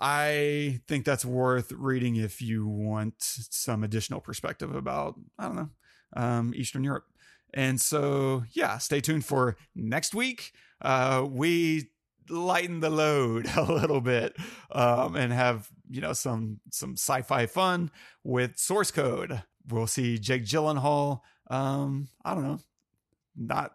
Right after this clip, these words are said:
let a train explode or something. I, I forget the, uh, the details, right?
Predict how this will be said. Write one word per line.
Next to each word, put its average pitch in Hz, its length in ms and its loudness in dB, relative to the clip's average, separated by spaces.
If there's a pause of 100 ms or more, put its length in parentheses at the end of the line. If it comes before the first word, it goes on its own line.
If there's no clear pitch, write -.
(160)
let 143 260 -2
a 139 80 0
train 202 580 -4
explode 311 460 -4
or 311 80 -6
something. 302 440 -8 (100)
I, 165 140 -8 (140)
I 147 60 -6
forget 139 340 -6
the, 147 160 -4
uh, 143 180 -4
the 139 120 -6
details, - 480 -8
right? 160 240 -4